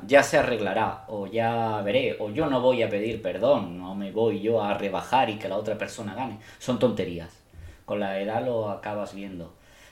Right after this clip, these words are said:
Y te arrepientes, te arrepientes de cosas porque no hay un... La vida, para mí, es lo que transcurre mientras tú quieres hacer tu vida. Tienes unas metas, tienes unos objetivos y mientras los estás persiguiendo estás viviendo y esa es tu vida.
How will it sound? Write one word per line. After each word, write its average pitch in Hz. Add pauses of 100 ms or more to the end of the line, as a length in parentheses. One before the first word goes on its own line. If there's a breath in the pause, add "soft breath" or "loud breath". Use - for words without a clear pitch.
(200 loud breath)
Y 110
te 110
arrepientes, 143
te 120
arrepientes 151
de 156
cosas 151
porque 98
no 151
hay 156
un... 104
La 123
vida, 220
para 110
mí, 165 (140)
es 117
lo 107
que 127
transcurre 220
mientras 151
tú 202
quieres 151
hacer 113
tu 107
vida. 85 (760)
Tienes 92
unas 101
metas, 151
tienes 107
unos 143
objetivos 190
y 190
mientras 151
los 143
estás 220
persiguiendo 170
estás 135
viviendo 110
y 131
esa 139
es 110
tu 101
vida. 92